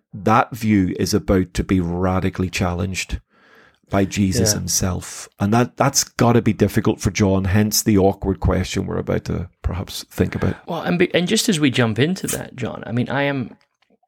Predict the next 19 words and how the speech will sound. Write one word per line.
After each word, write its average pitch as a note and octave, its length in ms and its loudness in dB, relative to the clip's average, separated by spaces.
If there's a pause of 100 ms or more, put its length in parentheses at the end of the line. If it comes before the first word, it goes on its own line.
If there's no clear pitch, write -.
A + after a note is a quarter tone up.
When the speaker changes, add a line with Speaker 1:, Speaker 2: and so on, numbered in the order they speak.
(520)
Speaker 2:
like, C#3+ 120 -6
I'm C#3+ 140 0
tempted F3+ 420 -2
to C3+ 80 0
say B2+ 240 2
that F#2+ 200 -2
that A#2 260 2 (220)
at A2+ 180 -2
some A#2 220 0
level G#2 260 0
is G#2+ 200 0
still D#3 720 2
the G2 160 -2
challenge, - 760 -12 (240)
right? A2+ 200 -4
Speaker 1:
Mm. C#3+ 200 0 (240)
Speaker 2:
So, B2 480 2 (340)
so - 380 2
I D3+ 640 2